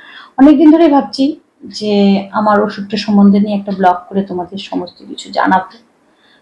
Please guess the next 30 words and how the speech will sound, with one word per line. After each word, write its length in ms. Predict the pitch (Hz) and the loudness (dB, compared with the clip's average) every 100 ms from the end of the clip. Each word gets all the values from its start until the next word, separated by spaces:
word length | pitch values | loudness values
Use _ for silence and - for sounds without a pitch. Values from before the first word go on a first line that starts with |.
| _ _ | _ _
প্রায় 420 | 196 185 180 190 - _ _ _ _ _ | 0 2 0 -4 -14 _ _ _ _ _
ছ 160 | - 208 | -6 -4
সাত 260 | 196 185 - | -2 -2 0
মাস 240 | 220 226 | 0 4
হয়ে 140 | 262 262 | 4 6
গেল 180 | 254 | 6
আমার 220 | 247 233 226 | 4 2 0
চ্যানেলটা 380 | 233 220 214 214 | -2 -4 -2 -4
খুলেছি, 600 | - 254 269 - 220 240 _ _ - _ _ | -2 2 2 0 -8 -8 _ _ -20 _ _
কিন্তু 200 | 233 220 | -4 -2
এটা 240 | 208 220 226 | 2 2 2
জানানো 480 | 208 185 190 208 | 2 0 0 0
হচ্ছে 400 | 202 202 202 - | 2 0 -2 -6
না। 280 | 185 175 180 _ _ _ _ - | -6 -6 -8 _ _ _ _ -4
তুমি 140 | 226 | 0
দেখে 240 | 233 247 240 | 0 2 2
দেখতেই 380 | 226 - 262 | 0 0 0
পারো 220 | 254 240 240 | 2 2 2
আমাদের 320 | 226 220 220 | 2 0 0
শর্ট 240 | 214 202 | 0 0
ভিডিওতে, 640 | 202 214 214 202 214 262 - _ _ _ | 2 2 2 0 -2 -4 -8 _ _ _
আমরা 200 | 202 202 | 0 2
দুজন 280 | 196 202 208 | 2 2 0
মিলেই 380 | 214 214 226 220 | -2 -2 -2 -2
করি, 440 | 202 196 202 247 - _ _ _ _ _ 226 | 0 0 0 -4 -10 _ _ _ _ _ -18
একটু 220 | - 208 | -12 -2
চেষ্টা 360 | 226 220 240 | 0 2 2
করি 420 | 226 233 208 214 - _ - | 2 2 2 -2 -12 _ -2
ভালো 160 | 202 | 0
করার। 560 | 190 185 175 214 - | 2 2 2 0 -6